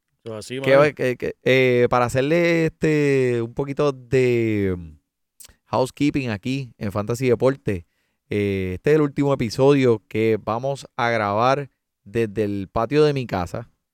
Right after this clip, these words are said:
Speaker 2: Eh, van a haber unos cambios en Fantasy Deporte. Usted no va a dejar de recibir a Fantasy Deporte.
Speaker 1: Eso es así.
Speaker 2: Semanalmente es un compromiso que vamos a estar aquí. Y gracias a todo el mundo, esos fanáticos de allá de Venezuela que siempre nos escuchan.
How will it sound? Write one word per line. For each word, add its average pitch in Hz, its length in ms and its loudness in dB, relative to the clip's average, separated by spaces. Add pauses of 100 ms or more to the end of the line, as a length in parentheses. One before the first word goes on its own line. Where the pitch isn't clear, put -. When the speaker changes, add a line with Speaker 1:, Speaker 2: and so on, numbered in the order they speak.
(560)
Speaker 2:
Eh, 92 180 -6
van 95 180 -8
a 113 60 -4
haber 123 180 0
unos 127 180 -6
cambios 127 260 -2
en 117 40 -6
Fantasy 123 280 -2
Deporte. 127 360 0
Usted 123 340 0
no 127 160 -4
va 123 100 0
a - 20 0
dejar 120 360 -4
de 123 640 4
recibir 120 440 -4
a 113 80 -2
Fantasy 113 420 -6
Deporte. 104 460 -4
Speaker 1:
Eso 101 140 -8
es 92 80 -16
así. - 140 -20
Speaker 2:
Semanalmente 117 960 -4
es 113 100 -4
un 117 140 -8
compromiso 127 640 -4
que - 140 -4
vamos 107 240 -2
a - 20 -4
estar 120 260 -2
aquí. 135 500 -4 (460)
Y 101 800 -6
gracias 120 420 -2
a 127 60 0
todo 135 160 0
el 135 80 0
mundo, 143 480 0
esos 120 220 -4
fanáticos 143 840 2
de 113 100 0
allá 123 260 4
de 143 80 4
Venezuela 135 500 0
que 123 100 -2
siempre 123 300 -2
nos 143 160 -2
escuchan. 143 800 0